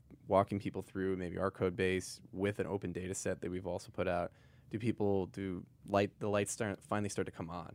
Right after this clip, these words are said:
and people realize, "Okay, I get what you're doing, I understand what this research is." It takes a fair amount of time, and I'm, I'm curious just in the,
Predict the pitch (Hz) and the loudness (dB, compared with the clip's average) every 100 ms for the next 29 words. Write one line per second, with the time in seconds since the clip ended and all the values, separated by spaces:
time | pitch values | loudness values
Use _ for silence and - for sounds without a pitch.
0 | - 113 110 98 98 90 - 113 95 113 | -14 -8 -4 -2 0 0 0 0 0 2
1 | 110 110 107 95 101 98 92 101 98 - | 2 2 0 -2 -2 -2 -2 -2 -2 0
2 | 98 95 98 98 - 98 98 92 87 92 | 0 -2 -6 -10 -8 -8 -6 -6 -6 -8
3 | - - - - - 101 - 147 127 - | -16 -20 -20 -20 -6 -6 4 4 4 -2
4 | - - 101 - 120 117 101 92 110 101 | -8 -8 -4 2 4 4 0 -2 -2 0
5 | 98 107 - 107 - 117 110 104 104 - | 0 -2 -2 -2 2 4 4 2 -4 -6
6 | - 101 95 - - - - - - 98 | -6 -4 -4 -6 -16 -20 -20 -8 -2 0